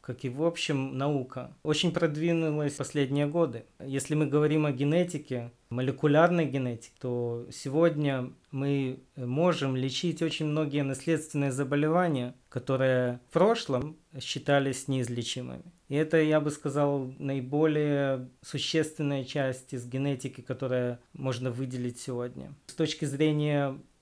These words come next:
онкологии, допустим, мы знаем, что сегодня мы можем определить гены, определённые гены, которые участвуют в развитии определённых видов рака. И это тоже очень помогает нам в разработке лечения против этих серьёзных видов рака.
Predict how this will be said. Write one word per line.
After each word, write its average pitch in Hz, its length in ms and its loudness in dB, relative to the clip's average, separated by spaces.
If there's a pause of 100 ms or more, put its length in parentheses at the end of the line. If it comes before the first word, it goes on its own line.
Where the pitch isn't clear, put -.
онкологии, 165 680 4
допустим, 139 800 -6
мы 135 120 0
знаем, 139 420 2
что 131 840 0
сегодня 139 680 0
мы 131 180 -4
можем 139 480 0 (120)
определить 143 480 -2
гены, 156 360 4
определённые 135 640 0
гены, 147 540 2
которые 135 800 0 (220)
участвуют 147 720 2
в 131 600 -2
развитии 131 880 -2 (100)
определённых 135 720 -4
видов 127 280 -2 (220)
рака. 147 500 0
И 131 100 -8
это 131 240 -4
тоже 147 560 2
очень 143 300 0
помогает 139 600 2
нам 131 240 -2
в 127 40 -2
разработке 127 760 -4
лечения 120 760 -4
против 127 580 -4
этих 135 340 -6
серьёзных 135 640 0
видов 123 320 -6
рака. 120 200 -8